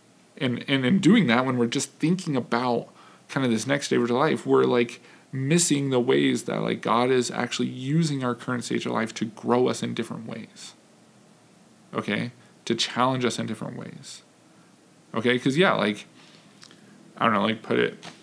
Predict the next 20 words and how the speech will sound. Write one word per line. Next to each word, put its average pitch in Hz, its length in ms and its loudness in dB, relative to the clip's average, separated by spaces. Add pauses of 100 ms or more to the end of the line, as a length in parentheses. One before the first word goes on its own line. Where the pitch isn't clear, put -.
(220)
in 123 140 -4
perspective, 123 600 0
right? 117 220 0
Of, - 500 -4 (320)
I - 120 -4
don't - 100 -6
know, 123 60 -8
maybe 120 200 -2
you're 123 140 4
at 117 100 0
the 110 100 -2
stage 123 320 2
of, 117 280 0 (640)
um, 85 380 -6 (360)
like 104 160 0
I 107 140 6
am, 120 180 4
or 117 60 6
I 117 140 2
just 117 300 0